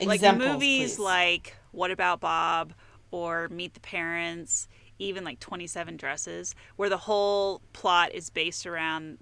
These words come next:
Speaker 2: the protagonist, like, suffering misfortune after misfortune. I hate those. Like, I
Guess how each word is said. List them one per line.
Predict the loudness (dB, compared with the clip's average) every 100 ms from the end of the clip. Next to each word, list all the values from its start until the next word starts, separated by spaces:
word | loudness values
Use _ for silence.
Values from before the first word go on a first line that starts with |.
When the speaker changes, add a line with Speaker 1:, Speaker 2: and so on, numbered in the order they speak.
| -12
Speaker 2:
the | -10
protagonist, | -8 -10 -4 -6 -6 -10 -6 -8 -8
like, | -14 -12 -10
suffering | -6 -6 -6 -10 -8
misfortune | -10 -12 -12 -12 -12 -12
after | -12 -12
misfortune. | -14 -12 -10 -12 -10 -12 -12 -16 -20 -20 -20 -20 0
I | 2
hate | 2 -2 -8 -10
those. | -14 -12 -10 -10 -10 _ _ -20 -16 -6
Like, | 0
I | 0